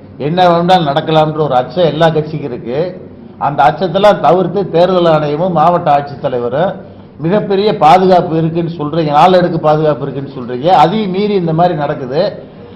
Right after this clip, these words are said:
இந்த மாதிரி தவறு நடக்காம இன்னும் ஒரு மாசம் காலம் இருக்கு. அதனாலதான் எங்களுக்கு பயமே. இன்னும் ஒரு மாசம் காலம் இருக்கு. நாளைக்கு ரிசல்ட்னா கூட எங்களுக்கு பிரச்சனை இல்ல.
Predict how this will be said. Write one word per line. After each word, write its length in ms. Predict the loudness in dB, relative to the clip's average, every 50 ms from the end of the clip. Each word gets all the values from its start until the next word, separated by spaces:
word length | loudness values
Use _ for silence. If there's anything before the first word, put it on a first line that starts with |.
| -12 -6
இந்த 140 | -2 0 4
மாதிரி 240 | 4 6 4 4 4
தவறு 320 | 2 2 4 4 2 2
நடக்காம 640 | 2 2 2 2 0 2 0 0 0 2 2 2 2
இன்னும் 220 | 2 2 2 2
ஒரு 140 | 2 2 4
மாசம் 320 | 4 4 4 4 2 2
காலம் 280 | 4 4 4 6 4 4
இருக்கு. 480 | 0 0 -2 -2 0 0 -2 -4 -8 -14 -18 -20 -20 -14 -4 2
அதனாலதான் 360 | 2 4 6 6 6 6 6
எங்களுக்கு 380 | 4 2 4 0 2 4 6
பயமே. 400 | 6 6 4 4 2 0 0 0
இன்னும் 200 | -2 -2 0 2
ஒரு 140 | 2 2 4
மாசம் 280 | 4 4 4 4 4 4
காலம் 260 | 6 6 8 6 6
இருக்கு. 420 | 4 2 0 -4 -6 -8 -8 -14 -18 -18 -18 -16 -14 -14 -14 -14 -16 -18 -20 -20 -20 -20 -20 -20 -20 -20 -18 -18 -10 0
நாளைக்கு 380 | 4 6 6 6 6 4 4 2
ரிசல்ட்னா 520 | 0 2 2 2 2 2 2 2 2 4
கூட 140 | 4 2 2
எங்களுக்கு 280 | 2 2 -2 -2 0
பிரச்சனை 320 | -2 -2 -2 -2 -2 -2 0
இல்ல. 440 | 0 0 0 0 0 -4 -10 -16